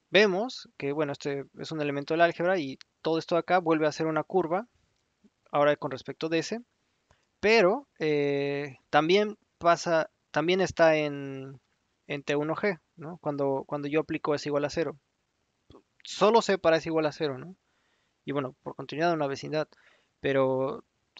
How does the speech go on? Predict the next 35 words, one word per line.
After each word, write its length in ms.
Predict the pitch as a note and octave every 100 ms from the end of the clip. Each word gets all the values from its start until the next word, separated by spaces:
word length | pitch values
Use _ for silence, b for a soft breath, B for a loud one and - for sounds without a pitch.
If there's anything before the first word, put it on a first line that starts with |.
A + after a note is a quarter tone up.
| _
o 100 | -
sea, 100 | B2
esta 160 | D3 E3+
curva 340 | - E3+ E3+
puede 300 | D#3 E3 D3+
hacer 200 | C#3+ D#3
lo 100 | C#3+
que 120 | - C#3
le 80 |
dé 100 | C#3
la 80 | D3
gana, 340 | D#3+ D#3+ F#3+ G3 _ _ _ _ _ _ _ _
pero 300 | D#3+ E3+ F#3
gracias 300 | D3+ D3+ D#3+
a 40 | D3
que 100 | -
tengo 200 | D3+ C#3+
la 80 |
condición 600 | C3+ C#3+ C3+ - D3 C#3
de, 460 | C3 C3 D3+ - - _ _ _ _
de 140 | -
que 400 | - C#3+ C#3+ D3+ -
esta 280 | - D#3 D#3
curva 400 | - D#3 C3 C#3
pasa 320 | - D#3 D3
por 240 | D3+ C#3+ C#3
el, 300 | C3+ C3+ -
esta 220 | D#3 -
y 20 |
esta 160 | D3+ D#3
curva 260 | D#3 C#3+ C#3+
pasan 300 | D3 D3+ D3
por 180 | D3+
el 120 | D3 E3
neutro, 340 | D#3+ F3+ G#3+